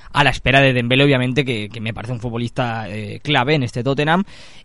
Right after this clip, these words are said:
Y bueno, una venta bastante interesante y que a mí me ha sorprendido, de confesar, que es la de Ryan Mason, que se ha ido al Hull City. Me parece un muy buen fichaje, un futbolista que tenía muy buena pinta y que al final la temporada pasada,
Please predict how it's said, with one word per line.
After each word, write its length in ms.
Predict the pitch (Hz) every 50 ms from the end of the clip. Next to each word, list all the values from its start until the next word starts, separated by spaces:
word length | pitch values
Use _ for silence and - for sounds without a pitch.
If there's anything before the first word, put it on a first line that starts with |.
| - -
Y 380 | 147 151 147 143 139 131 123
bueno, 300 | 110 - 139 185 196 - -
una 240 | 123 135 143 147 139
venta 360 | 117 113 123 143 143 131 196
bastante 500 | 190 165 - - 143 131 170 175 170 139
interesante 680 | 135 120 143 147 135 147 147 135 131 - 156 165 165 190
y 160 | 147 120 110
que 100 | - -
a 40 | 131
mí 100 | 151 170
me 60 | 175
ha 40 | -
sorprendido, 520 | 185 208 170 147 156 135 127 135 151 190 180
de 120 | 160 143
confesar, 460 | 139 139 135 120 131 - 135 143 165
que 80 | - 156
es 80 | 135
la 80 | 143 139
de 80 | 139 135
Ryan 320 | 127 139 139 135 131 127
Mason, 360 | 131 139 135 - 196 208 220
que 120 | - 143 -
se 100 | - 135
ha 40 |
ido 360 | 139 143 143 143 139 131 127 - - - - - - -
al 240 | - 123 123 127 107
Hull 200 | - - 147 135
City. 380 | - - 143 127 156 196 214 -
Me 180 | - - 104 104
parece 240 | 120 117 123 - 143
un 100 | 131 135
muy 180 | 143 165 185
buen 180 | 170 160 151 131
fichaje, 260 | 139 - 139 147 165
un 100 | 170 151
futbolista 460 | 143 151 135 139 139 139 - 147 135
que 180 | 127 131 127 107 - - - - - -
tenía 220 | 117 123 135 147
muy 200 | 151 147 156 170
buena 280 | 165 151 160 156 - -
pinta 280 | 147 147 143 120 135
y 60 | 127 127
que 80 | 135
al 60 | 127
final 240 | - 139 131 139 143
la 100 | 143 135
temporada 400 | 127 135 127 127 135 139 143 143
pasada, 440 | 135 135 127 - 143 135 123 107 -